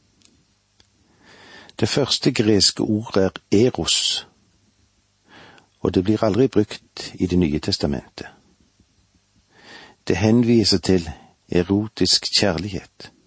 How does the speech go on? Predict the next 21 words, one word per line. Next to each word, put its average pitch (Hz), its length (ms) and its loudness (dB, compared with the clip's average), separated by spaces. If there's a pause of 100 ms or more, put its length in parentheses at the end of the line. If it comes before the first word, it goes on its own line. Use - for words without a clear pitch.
(760)
og 82 120 -4
det 90 100 2
har 98 180 0
å 95 60 2
gjøre 82 400 -2
med 80 120 0
seksualitet. - 1080 -4 (2000)
Grekerne 107 480 2
talte 98 380 0
en 95 80 0
hel 113 320 2
del 107 380 2
om 71 260 -6
sex, - 600 -2 (1600)
og 87 160 0
de 98 80 2
hadde 98 320 0
guden 104 460 0
Eros 104 580 0
og 80 140 -4
gudinnen 85 480 0